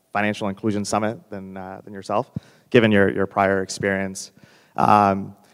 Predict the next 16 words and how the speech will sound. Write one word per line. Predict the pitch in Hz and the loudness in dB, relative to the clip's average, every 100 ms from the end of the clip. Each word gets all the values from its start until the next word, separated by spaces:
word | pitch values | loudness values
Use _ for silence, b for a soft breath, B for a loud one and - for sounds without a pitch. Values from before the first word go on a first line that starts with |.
| b | b
I | - | 4
wanted | 131 175 | 6 2
to | 170 | 0
start | - 127 120 | 2 6 8
off | 123 127 | 6 4
by | 104 | 2
asking | 107 - 107 | 2 -2 -4
you | 101 | -2
about, | 98 98 98 - | 0 0 -2 -6
uh, | - - | -10 -10
your | - | -6
prior | 113 104 101 | -2 0 -2
experience | - 101 101 98 95 | -4 -2 -2 -2 -6
at, | 95 92 - | -8 -8 -8
at, | 95 _ - | -10 _ -6
uh, | 95 - | -6 -8